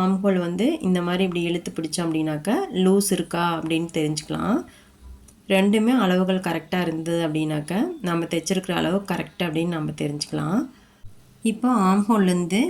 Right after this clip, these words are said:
வீப்பட்டி சைடை நம்ம அப்படி இழுத்துக்கணும். இப்போ ரெண்டு வீப்பட்டியும் கரெக்டா வச்சு இப்படி இழுக்கும்போது ஈவனா வந்தது அப்படின்னா அளவுகள் கரெக்டா இருக்கு அப்படின்னு நம்ம தெரிஞ்சுக்கலாம்.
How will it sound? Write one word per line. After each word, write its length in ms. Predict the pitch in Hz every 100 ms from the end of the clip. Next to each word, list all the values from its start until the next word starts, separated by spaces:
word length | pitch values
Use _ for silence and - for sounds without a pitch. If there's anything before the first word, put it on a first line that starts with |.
| 226
வீப்பட்டி 420 | 214 208 202 196 -
சைடை 260 | 180 170 202 208
நம்ம 220 | 175 180
அப்படி 180 | 170 165
இழுத்துக்கணும். 560 | 170 165 - 160 160 214 392 - - - 208
இப்போ 180 | 202 233 294 196
ரெண்டு 300 | 185 202 220 202
வீப்பட்டியும் 600 | 208 208 185 180 214 370 208
கரெக்டா 360 | 180 - 208 208
வச்சு 220 | 170 - 196
இப்படி 160 | 175 170
இழுக்கும்போது 500 | 180 180 175 170 302 - 170 190
ஈவனா 280 | 185 190 190
வந்தது 240 | 170 170 170
அப்படின்னா 280 | 160 170 277 175
அளவுகள் 400 | 165 165 170 170
கரெக்டா 320 | 160 - - 160
இருக்கு 200 | 151 160
அப்படின்னு 260 | 156 156 156
நம்ம 180 | 147 151
தெரிஞ்சுக்கலாம். 560 | 147 147 151 147 151